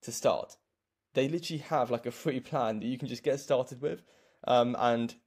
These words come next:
it has, like, an insane amount of, like, usage. You can use it for free. So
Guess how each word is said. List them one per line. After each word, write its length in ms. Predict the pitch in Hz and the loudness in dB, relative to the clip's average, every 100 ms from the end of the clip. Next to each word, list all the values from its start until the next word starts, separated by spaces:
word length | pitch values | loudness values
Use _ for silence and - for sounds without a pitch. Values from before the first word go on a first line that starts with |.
| _ | _
it 180 | 131 127 | -2 0
has, 300 | 143 135 127 | 2 2 4
like, 180 | 123 120 | 2 2
an 100 | 120 | 0
insane 320 | 120 127 120 | 0 2 2
amount 320 | 117 113 110 | 2 0 0
of, 80 | 107 | 0
like, 280 | 107 101 - | 0 -2 -6
usage. 500 | 117 117 - 107 107 | -6 -6 -6 -8 -8
You 160 | 98 | -10
can 360 | 107 120 104 98 | -8 -8 -8 -8
use 240 | 113 113 107 | -6 -6 -6
it 140 | - | -4
for 180 | - 104 | 0 0
free. 240 | - 104 | 0 -6
So 240 | 92 117 | 0 0